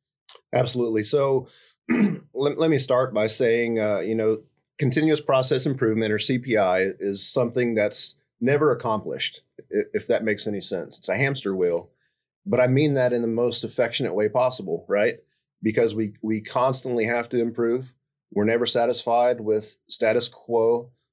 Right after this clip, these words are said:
uh, or reaching a destination, because that destination will always change. If we're driving up to Austin, um, we need to prioritize why we're going to Austin, right? If we're heading north.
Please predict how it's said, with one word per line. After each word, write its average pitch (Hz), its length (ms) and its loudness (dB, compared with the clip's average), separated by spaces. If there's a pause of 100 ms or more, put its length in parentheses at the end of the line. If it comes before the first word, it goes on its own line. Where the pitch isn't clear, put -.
(160)
uh, 98 160 0
or 107 240 0
reaching 120 420 0
a 107 60 -2
destination, 107 640 -2
because 98 280 -4
that 110 140 0
destination 107 720 -4 (300)
will 113 140 2
always 135 260 4
change. 104 600 -4 (360)
If - 40 -12
we're 120 120 0
driving 131 380 2
up 123 140 -2
to 120 60 -2
Austin, 110 640 -2 (960)
um, 104 480 0 (640)
we 117 100 0
need 127 160 2
to 117 80 2
prioritize 120 1040 0
why 113 240 2
we're 117 140 0
going 113 260 2
to 101 60 -4
Austin, 101 580 -6
right? 101 240 0
If - 80 -6
we're 110 80 2
heading 113 320 0
north. 92 420 -2